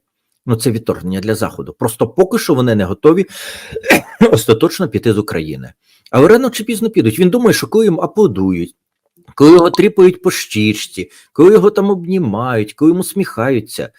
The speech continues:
він не розуміє, що це є просто принципи міжнародної дипломатії. Так заведено спілкуватися.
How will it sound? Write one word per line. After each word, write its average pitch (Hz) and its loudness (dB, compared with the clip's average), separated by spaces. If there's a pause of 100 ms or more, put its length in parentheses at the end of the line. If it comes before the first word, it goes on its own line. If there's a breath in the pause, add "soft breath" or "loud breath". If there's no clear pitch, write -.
(680 soft breath)
він 156 2
не 175 2
розуміє, 170 0
що - -6
це 160 -4
є 143 4
просто 143 -6
принципи 240 -6
міжнародної 175 -6
дипломатії. 156 -8
Так 165 -8
заведено 147 -4
спілкуватися. 143 -6